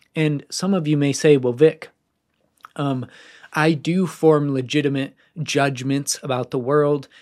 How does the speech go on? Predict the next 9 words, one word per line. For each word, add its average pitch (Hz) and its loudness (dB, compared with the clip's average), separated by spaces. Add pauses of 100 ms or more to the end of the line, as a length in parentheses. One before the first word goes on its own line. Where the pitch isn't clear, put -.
(120)
Maybe 147 0
it's 143 -2
about 139 0
something 135 -4
complex 127 -4
like 120 -8
the 117 -4 (100)
Hamas-Israel 131 -2
war. 160 2